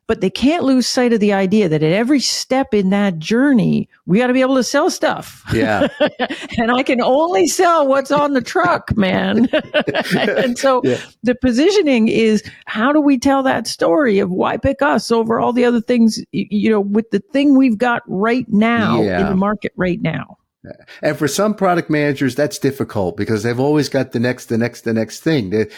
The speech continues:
Speaker 2: they're, they've gotta drive the organization to think to the next
Speaker 1: Right.
Speaker 2: where it's going.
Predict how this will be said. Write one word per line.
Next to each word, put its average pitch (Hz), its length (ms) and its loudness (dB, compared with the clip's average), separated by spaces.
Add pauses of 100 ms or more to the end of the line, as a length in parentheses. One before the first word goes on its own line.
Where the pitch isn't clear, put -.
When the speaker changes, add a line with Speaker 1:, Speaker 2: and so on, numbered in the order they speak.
(140)
Speaker 2:
they're, 117 180 0
they've 120 180 -4
gotta 143 260 0
drive 127 340 0
the 131 100 0
organization 127 720 0
to 110 120 -2
think 131 360 -4
to 131 100 -4
the 110 120 -2
next 139 260 -2
Speaker 1:
Right. 190 120 -2
Speaker 2:
where 113 100 0
it's - 100 -6
going. 139 520 -2